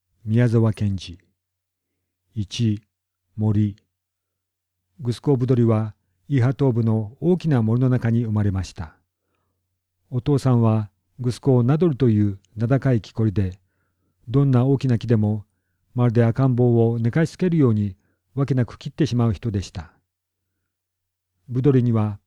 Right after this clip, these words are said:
ネリという妹があって、二人は毎日森で遊びました。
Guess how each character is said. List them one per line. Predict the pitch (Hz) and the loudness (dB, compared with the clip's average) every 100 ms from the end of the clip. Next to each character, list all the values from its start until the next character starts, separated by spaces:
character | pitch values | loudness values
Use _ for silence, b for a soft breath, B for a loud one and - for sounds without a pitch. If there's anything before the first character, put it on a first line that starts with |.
| _ - | _ -18
ネ | 156 139 180 | -6 -2 -2
リ | |
と | 160 | 0
い | 131 117 | 0 2
う | 117 | 0
妹 | 113 127 131 | 0 -2 -2
が | 117 | -2
あ | |
っ | 107 | -4
て、 | _ 107 95 - _ _ _ _ _ | _ -8 -8 -12 _ _ _ _ _
二 | - 139 | -4 0
人 | 135 | 2
は | 123 | 2
毎 | 120 120 | 2 0
日 | 110 113 110 104 - | -2 -4 -4 -6 -8
森 | 117 131 | -4 0
で | 131 | 2
遊 | 139 117 113 | 0 0 -2
び | 110 | -2
ま | 104 | -2
し | - | -6
た。 | 87 | -16